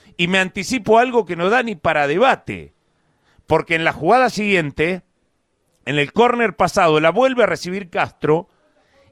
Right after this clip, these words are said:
y queda Bonanote marcándolo. Bonanote va de compromiso, pero le regala el centro. Cuando viene el centro, falla Brown y cabecea Boselli sin saltar. Hasta ahí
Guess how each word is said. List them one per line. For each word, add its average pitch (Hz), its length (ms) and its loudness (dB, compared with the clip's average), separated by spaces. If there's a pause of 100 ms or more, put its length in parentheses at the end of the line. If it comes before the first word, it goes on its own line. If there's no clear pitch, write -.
y 202 140 -6
queda 269 420 0
Bonanote 226 800 0
marcándolo. 139 840 -2 (640)
Bonanote 214 560 2
va 254 400 2 (500)
de 151 200 -4
compromiso, 185 800 -2
pero 156 200 -4
le 147 140 -2
regala 165 420 0
el 190 100 -2
centro. 95 480 -8
Cuando 135 280 0
viene 208 240 -2
el 202 80 -4
centro, 233 520 0 (240)
falla 240 440 0
Brown 220 420 2 (280)
y 160 120 -10
cabecea 175 540 0
Boselli 214 400 -2
sin 196 220 -10
saltar. 120 520 -6 (640)
Hasta 196 400 0
ahí 233 360 0